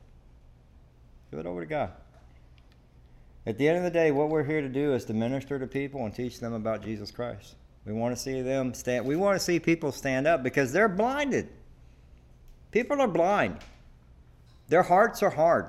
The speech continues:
But if you don't stand for Christ, who will? You're his children.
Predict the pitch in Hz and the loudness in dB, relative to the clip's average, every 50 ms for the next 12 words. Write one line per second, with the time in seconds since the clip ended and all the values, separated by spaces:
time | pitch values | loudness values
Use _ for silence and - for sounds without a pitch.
0 | - - - - - - - - - - - - - - - - - - - - | -8 -16 -20 -20 -20 -20 -20 -20 -20 -20 -20 -20 -20 -20 -20 -20 -20 -20 -20 -20
1 | - - - - - - - - - - - - - - - 104 127 135 135 131 | -20 -20 -20 -20 -20 -20 -20 -20 -20 -20 -20 -20 -20 -16 -4 0 2 2 2 2
2 | 131 139 180 240 269 277 247 185 - - 139 131 127 123 - 123 - - 135 135 | 2 0 0 2 2 2 2 2 2 2 2 2 2 2 0 -4 -2 0 2 2
3 | 139 131 - 165 165 170 180 170 139 110 - - - _ - - - - - - | 2 0 -2 -4 -6 -4 -4 -4 -6 -8 -10 -14 -20 _ -20 -20 -20 -20 -20 -20
4 | - - - _ - - - - - - - - _ - - - - - - - | -20 -20 -20 _ -20 -20 -20 -20 -20 -20 -20 -20 _ -20 -20 -20 -20 -20 -20 -20
5 | - - - - 165 220 202 214 208 185 - - 180 196 226 240 180 110 92 80 | -20 -16 -6 0 2 4 4 4 4 2 2 -2 -2 0 0 -2 -2 -4 -6 -6
6 | 87 | -8